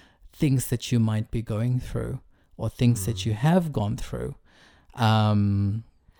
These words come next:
Speaker 2: Yeah, I think for me, uh, you know, last week, um, I actually found that to be really, um, I guess, therapeutic in a way. Um, just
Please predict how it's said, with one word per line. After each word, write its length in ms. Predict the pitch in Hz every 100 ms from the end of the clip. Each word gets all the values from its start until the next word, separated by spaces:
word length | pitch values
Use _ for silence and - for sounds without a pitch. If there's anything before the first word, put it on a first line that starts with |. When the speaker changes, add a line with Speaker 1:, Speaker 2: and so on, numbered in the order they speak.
| - _
Speaker 2:
Yeah, 160 | 143 113
I 40 |
think 300 | 101 117 127
for 180 | - 104
me, 540 | 95 98 98 95 87
uh, 380 | - 90 85 -
you 220 | 87 80
know, 200 | 90 85 -
last 440 | 80 101 92 -
week, 460 | 90 90 76 - - - _ _ _ _
um, 600 | 90 85 80 80 78 76 - _ -
I 160 | 90 98
actually 320 | - - 175
found 600 | - 113 98 95 87 -
that 260 | 90 - -
to 160 | -
be 200 | 82 87
really, 840 | 85 87 95 101 104 95 90 85 85 _ -
um, 240 | 73 76 -
I 100 | 92
guess, 240 | 110 -
therapeutic 680 | - 113 98 - 85 123 -
in 80 | 80
a 60 | 73
way. 400 | 73 78 135 135 _ -
Um, 320 | 87 80 78
just 400 | - 120 - -